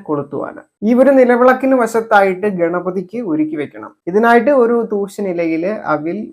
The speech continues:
മലർ, ശർക്കര, കൽക്കണ്ട്, ഉണക്കമുന്തിരി, അതുപോലെ നാളികേരം, വെറ്റിലക്കിട്ട് അടയ്ക്കാം.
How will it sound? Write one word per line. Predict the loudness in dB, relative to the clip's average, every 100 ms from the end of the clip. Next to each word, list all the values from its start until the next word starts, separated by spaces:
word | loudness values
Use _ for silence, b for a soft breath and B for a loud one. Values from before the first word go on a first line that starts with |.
| -12 -8
മലർ, | -6 -4 -6 -10 _ _ _ _ -8
ശർക്കര, | -6 -6 -6 -4 -4 -6 -8
കൽക്കണ്ട്, | -8 -8 -10 -8 -8 -10 -14 -10 -4
ഉണക്കമുന്തിരി, | -4 -4 -8 -8 -8 -8 -10 -10 -6 -2
അതുപോലെ | 0 2 2 0 -2 -2
നാളികേരം, | -2 -2 -2 -2 -2 -2 -8 -6 -4
വെറ്റിലക്കിട്ട് | -4 -2 -4 -4 -10 -10 -14 -12 -6 -6
അടയ്ക്കാം. | -6 -6 -4